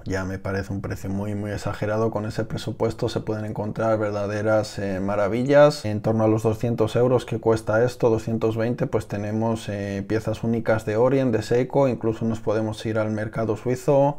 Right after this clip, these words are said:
algún Victorinox de entrada en alguna oferta, algún Wenger también, pues la mayoría de, de sus productos están también en torno ahí, creo que serían una compra mucho mejor para tener un reloj así con, con un aspecto, um, elegante, pero un pelín deportivo.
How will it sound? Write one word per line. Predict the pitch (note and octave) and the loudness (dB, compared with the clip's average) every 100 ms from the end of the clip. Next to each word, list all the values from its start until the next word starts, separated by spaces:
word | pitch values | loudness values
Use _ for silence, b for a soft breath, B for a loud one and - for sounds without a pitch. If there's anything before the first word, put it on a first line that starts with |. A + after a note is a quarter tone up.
| - | -2
algún | A#2 A#2+ B2+ | 2 4 4
Victorinox | A#2+ B2 A2+ A2+ A2+ | 6 6 6 4 2
de | A2+ | 0
entrada | G#2+ C3 C#3 D3 D3 C3+ | 0 4 6 8 8 8
en | A2+ | 4
alguna | G#2+ A2 A2 | 2 2 2
oferta, | - C#3 D3 D#3+ D#3+ F#3 - | 2 4 4 6 6 4 -2
algún | G#2+ A#2 A#2 | -2 2 4
Wenger | B2+ C3+ C3+ | 4 6 4
también, | C3 G#2+ A2 A#2 A2+ | 2 0 0 0 0
pues | G#2+ G2+ | -2 -2
la | G#2+ | -2
mayoría | G2+ G2+ G2+ G2+ G2+ | -2 -2 0 0 0
de, | G2 G2 G2 | 0 0 -2
de | G#2+ | -4
sus | G#2 | -8
productos | - G#2 G#2 - G#2 | -4 -4 -2 -4 -4
están | G2+ - G2+ | -2 -4 -4
también | G2+ G2+ G2 | -4 -2 -4
en | F#2+ | -4
torno | G#2+ G#2 | -4 -2
ahí, | G2+ A2 A#2 | -2 0 -2
creo | G#2+ G#2 | -2 -2
que | G2+ | -2
serían | - G#2 G#2 | 0 0 0
una | G#2+ G2+ | -2 -2
compra | - G#2 G#2 G#2+ G#2 | -2 -2 0 0 0
mucho | G#2 A2 A2 | -2 -4 -4
mejor | G2+ - A2 A#2 | -4 -2 -2 0
para | - G#2+ - | 0 -2 -2
tener | G2+ G#2+ | -4 -2
un | G#2 | 0
reloj | G#2 G#2+ G#2+ | 2 2 2
así | G#2+ - A2+ | -2 -2 -2
con, | A2 G#2+ G2+ G#2 G#2 | -2 -2 -2 -4 -4
con | - G#2 | -4 -2
un | A2 G#2+ | -2 -2
aspecto, | G2 A2+ A2 - A2+ | -4 -4 -4 0 2
um, | G#2+ G2+ G2 G2 G2 G2 E2+ D#2+ | 2 2 2 2 0 0 0 0
elegante, | G#2+ G#2+ B2 C#3+ D3 | 2 4 4 4 4
pero | A#2 A2 | 4 0
un | A2 | 2
pelín | A2 A2 | 2 2
deportivo. | G#2+ G#2 G2 G2 A#2+ C3+ D3+ - | 0 0 -2 -2 0 2 2 0